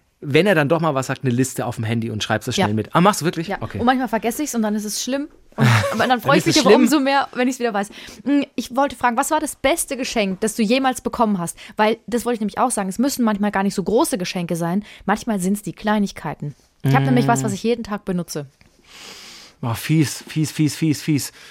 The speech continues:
Speaker 1: Ähm, oh, was ist das beste Geschenk, was ich jemals bekommen hab? Fies. Da kann ich jetzt eigentlich nur verlieren.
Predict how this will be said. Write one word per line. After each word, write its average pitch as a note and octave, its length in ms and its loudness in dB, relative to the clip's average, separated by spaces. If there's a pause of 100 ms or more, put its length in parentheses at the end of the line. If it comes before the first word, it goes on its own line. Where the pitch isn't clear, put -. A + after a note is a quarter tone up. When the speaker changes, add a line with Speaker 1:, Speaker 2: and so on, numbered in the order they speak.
(240)
Speaker 1:
Ähm, A#2+ 480 -2 (1700)
oh, - 340 -10
was F#2+ 160 -8
ist - 140 -10
das - 100 -12
beste A2 280 -10
Geschenk, G#2+ 260 -8
was G#2 100 -10
ich - 60 -12
jemals G2+ 240 -10
bekommen G#2+ 360 -8
hab? G2 160 -12
Fies. - 540 -12
Da - 60 -20
kann A2+ 120 -8
ich A2+ 80 -8
jetzt A2 180 -8
eigentlich A2 160 -6
nur B2 120 -6
verlieren. A2+ 420 -6